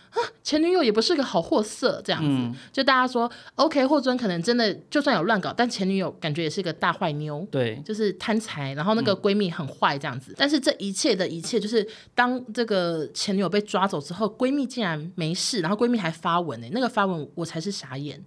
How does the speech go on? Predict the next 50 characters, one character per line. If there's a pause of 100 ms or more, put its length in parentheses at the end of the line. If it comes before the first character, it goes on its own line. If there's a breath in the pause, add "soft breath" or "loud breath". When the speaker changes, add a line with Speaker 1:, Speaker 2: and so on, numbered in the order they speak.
Speaker 2:
你
说
跟
弹
头
的
文
一
样
看
不
懂？
Speaker 1:
没
有，
没
有，
只
有
两
个
字，
就
是
她 (360 loud breath)
当
天
女
友
被
抓
之
后，
Speaker 2:
嗯。
Speaker 1:
那
闺
蜜
发
“呵
呵”。 (560)
Speaker 2:
<laughs>
是
什
么？ (480)
Speaker 1:
就
是
很
多
人
说
她，